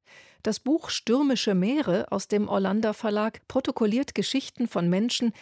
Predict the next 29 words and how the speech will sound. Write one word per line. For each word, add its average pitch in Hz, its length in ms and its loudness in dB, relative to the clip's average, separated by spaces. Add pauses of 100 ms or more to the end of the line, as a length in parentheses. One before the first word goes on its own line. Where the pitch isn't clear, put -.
(220)
die - 140 -2
als - 180 -4
Kinder 202 340 2
mit 185 220 2
dem 220 160 2
Boot 147 340 0
geflüchtet - 600 -4
sind. - 380 -10 (540)
Viele 196 460 0
dieser 151 380 -2
Bootsgeflüchteten 185 1080 -2
landen 180 300 4
in 208 160 0
Griechenland, 165 640 0 (420)
bleiben 233 300 0
oft - 240 -4
jahrelang 196 560 2
in 170 100 0
den 160 160 2
dortigen 170 500 0
Lagern 180 440 2
hängen, 180 340 4 (280)
weil 180 200 2
kein 208 320 0
europäisches 165 800 0
Land 147 300 -2
sie 196 160 -2
aufnehmen 151 560 -2
möchte. - 340 -10